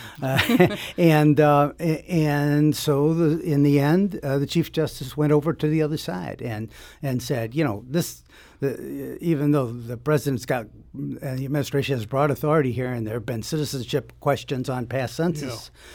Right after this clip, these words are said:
Speaker 1: censuses, he gotta at least come up with something, some sort of believable, uh, reason. And this, this one about it being to help with enforcement of the Voting Rights Act,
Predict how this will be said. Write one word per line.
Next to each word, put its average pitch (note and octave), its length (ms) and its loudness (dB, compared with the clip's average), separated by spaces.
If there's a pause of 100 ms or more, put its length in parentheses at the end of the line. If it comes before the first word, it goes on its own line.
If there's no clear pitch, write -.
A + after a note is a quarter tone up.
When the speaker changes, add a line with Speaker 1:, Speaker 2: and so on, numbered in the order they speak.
(120)
Speaker 1:
censuses, C#3+ 720 0 (340)
he D#3+ 180 6
gotta G#3 180 6
at C#3+ 80 4
least G3 200 4
come E3 120 4
up D3 140 2
with A#2 100 -4
something, D3 360 0
some D#3+ 260 2
sort C3 180 0
of A2+ 80 -2
believable, B2 540 0 (300)
uh, A2 400 -6
reason. C#3+ 680 2
And B2+ 260 -2
this, - 360 0 (320)
this F#3 200 4
one C#3+ 240 4
about A#2+ 380 2
it A#2 180 -4
being C#3 300 4
to C#3 140 0
help B2+ 320 -2
with A#2 160 -6
enforcement C3 500 -2
of G#2 60 -8
the A2 60 -6
Voting C3 300 2
Rights A2 240 -4
Act, A#2 300 -4